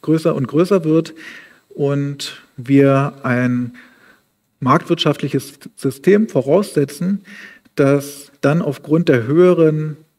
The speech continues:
Kaufkraft der Bessergestellten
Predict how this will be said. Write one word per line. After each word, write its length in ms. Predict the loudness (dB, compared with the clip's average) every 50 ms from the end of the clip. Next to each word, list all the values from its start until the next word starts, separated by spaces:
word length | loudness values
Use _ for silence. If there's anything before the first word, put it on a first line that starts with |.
| _ _ _ _ _ _ _ _ _ _ -20 _ -6
Kaufkraft 600 | 0 2 2 2 0 -2 -2 -2 -2 -2 -2 -2
der 100 | -2 0
Bessergestellten 1120 | 2 2 2 2 2 0 0 -2 -4 -2 0 2 2 4 2 2 -2 -4 -4 -4 -6